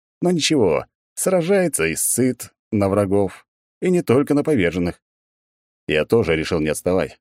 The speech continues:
спрыгнул с пригорка и ринулся в битву, рассекая на части всех мёртвых своим клинком. Как же прекрасно снова окунуться в такую битву, в которой нас, настоящих героев, всего горстка, а врагов тьма. <laughs> Ха-ха.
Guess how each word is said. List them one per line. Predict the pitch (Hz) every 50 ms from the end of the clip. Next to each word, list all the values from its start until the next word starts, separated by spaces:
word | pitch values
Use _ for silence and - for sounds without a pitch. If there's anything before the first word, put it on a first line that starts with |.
| _
спрыгнул | - - - - 135 123 104 101 87
с | -
пригорка | - - 87 90 107 113 107 107 - 95
и | 92 98
ринулся | 101 104 95 95 87 - 92
в | 85
битву, | 80 85 123 117 - 90 80 80
рассекая | 82 - - 87 - - - 85
на | 85 80
части | - 107 92 - - 82
всех | - - 98 98 87 -
мёртвых | 90 90 92 90 - 87 78 -
своим | - 90 90 80
клинком. | - - 98 92 - - 117 85 67 65 - _ _ _ _ _ _ _ _ _ _ -
Как | - 104 123 123 117 110
же | 98 104
прекрасно | - - 95 90 - 92 101 104 101 95 - - 87 85
снова | - - 92 87 98 101 92 92 90 90
окунуться | - 98 95 98 98 95 - 98
в | 90
такую | - 95 - 101 98 95
битву, | 85 92 107 110 104 95 98 87 85
в | 80 -
которой | - 92 - 113 107 101
нас, | 101 110 117 113 107 95 -
настоящих | 92 90 - - 101 110 117 101 - 107 98
героев, | 92 92 101 117 120 120 113 107 95 -
всего | - - 104 120 123 117
горстка, | 101 90 101 117 117 95 - - - 110 113
а | 117
врагов | 95 98 107 98 92 107 107 92 -
тьма. | - - 117 98 87 95 101 95 85 82 -
<laughs> | -
Ха-ха. | - 104 - - _ - 92 71 62 62